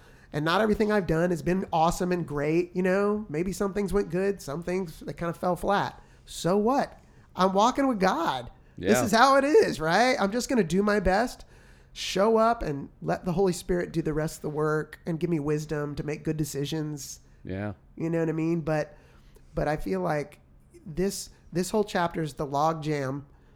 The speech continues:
Speaker 1: What is the log jam in the listener's life right now? Whoever's listening to us, what is the fear? Is it a fear of loss? Is it a fear of failure? Uh, fear of looking foolish, a fear, whatever.
Speaker 2: Fear of commitment even.
Speaker 1: Fear of
Speaker 2: Yeah.
Speaker 1: commitment, like,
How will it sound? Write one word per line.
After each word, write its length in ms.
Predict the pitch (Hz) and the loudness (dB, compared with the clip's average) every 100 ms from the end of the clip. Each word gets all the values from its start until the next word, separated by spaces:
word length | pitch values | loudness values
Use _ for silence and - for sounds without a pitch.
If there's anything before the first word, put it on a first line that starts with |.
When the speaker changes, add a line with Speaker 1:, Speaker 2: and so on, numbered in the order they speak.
| - _ - | -20 _ -10
Speaker 1:
What 180 | 160 170 | 2 4
is 120 | 220 | 4
the 100 | - | 2
log 320 | 180 175 165 160 | 4 6 4 2
jam 440 | 156 151 143 143 - | 0 0 -2 -6 -6
in 100 | 151 | -6
the 80 | |
listener's 380 | 143 156 156 143 | -2 -2 -2 -4
life 300 | 143 127 127 | -2 -2 -2
right 160 | 131 - | -6 -6
now? 180 | 127 113 | -6 -4
Whoever's 320 | 165 175 156 | -2 0 0
listening 340 | 151 151 147 | -2 -2 -6
to 140 | 135 - | -8 -8
us, 280 | 131 - - | -8 -8 -4
what 240 | 160 196 | 0 2
is 140 | 220 | 2
the 100 | - | 0
fear? 600 | 175 - 214 185 117 - - - - | -6 -4 0 0 0 -6 -16 -20 -12
Is 100 | 143 139 | -8 -4
it 60 | |
a 40 | 151 | -4
fear 260 | - 165 | -2 -2
of 100 | 156 | 0
loss? 460 | 147 147 123 - - | 0 -2 -2 -6 -10
Is 140 | 156 | -8
it 80 | 135 | -8
a 40 | |
fear 240 | 131 156 151 | -8 -6 -6
of 100 | 151 | -6
failure? 600 | - 156 135 - - - - - - - - - | -4 -2 -2 -6 -12 -14 -16 -20 -20 -20 -20 -12
Uh, 280 | 147 127 | -6 -6
fear 260 | 127 - 165 | -4 0 0
of 80 | 160 | 2
looking 280 | 170 180 170 | 0 0 -4
foolish, 480 | - 147 135 - - | -2 -2 -2 -6 -10
a 40 | |
fear, 220 | - 180 | -4 -4
whatever. 840 | 165 151 180 180 175 165 139 117 - | -2 0 -2 0 -2 -2 -2 -4 -8
Speaker 2:
Fear 200 | - 101 | -4 -2
of 100 | 90 | -2
commitment 420 | 101 101 113 98 | -6 -4 -4 -4
even. 260 | 90 85 95 - - - | -4 -4 -8 -12 -20 -20
Speaker 1:
Fear 500 | - 180 214 233 214 | -12 -6 -2 0 -2
of 80 | |
Speaker 2:
Yeah. 100 | 185 | 0
Speaker 1:
commitment, 560 | 214 220 262 262 240 - | 0 2 0 0 0 0
like, 300 | 151 156 147 | -2 -4 -4